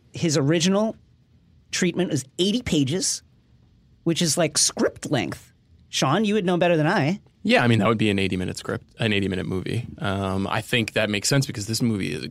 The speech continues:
Speaker 2: convoluted.
Speaker 1: Yeah.
Speaker 2: So it takes a lot to explain it. And, you know, and usually when you're selling a movie, you need to clarify specifically what the movie is about for producers to figure out how much money they need to spend to make the movie.
Speaker 1: Right.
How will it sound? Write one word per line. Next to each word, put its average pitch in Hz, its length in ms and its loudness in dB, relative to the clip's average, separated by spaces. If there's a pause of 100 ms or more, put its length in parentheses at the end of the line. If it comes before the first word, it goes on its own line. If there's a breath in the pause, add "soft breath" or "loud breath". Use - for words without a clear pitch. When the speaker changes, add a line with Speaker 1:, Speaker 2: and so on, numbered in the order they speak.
Speaker 2:
convoluted. 135 920 -2
Speaker 1:
Yeah. 120 80 -2
Speaker 2:
So 107 280 4
it 101 220 0
takes 143 240 0
a 107 60 -4
lot 107 320 0
to - 80 -4
explain 117 420 0
it. 95 120 0
And, 107 120 -2
you 127 80 0
know, 123 80 2
and 113 80 2
usually 143 220 2
when 123 100 2
you're 107 80 -2
selling 110 340 0
a 98 40 0
movie, 107 420 0 (320 loud breath)
you 113 80 -2
need 113 100 0
to - 40 -4
clarify 107 460 0
specifically 104 480 -4
what 92 100 -8
the 87 60 -8
movie 92 180 -6
is 90 80 -6
about 90 220 -2
for 98 80 -10
producers 107 400 -4
to - 80 -14
figure 92 240 -6
out 92 60 -8
how 98 80 -8
much 90 140 -8
money 92 160 -4
they 92 120 -4
need 87 140 -8
to - 80 -10
spend 90 240 -6
to - 100 -14
make 90 220 -6
the - 60 -6
movie. 117 260 0
Speaker 1:
Right. 113 180 -2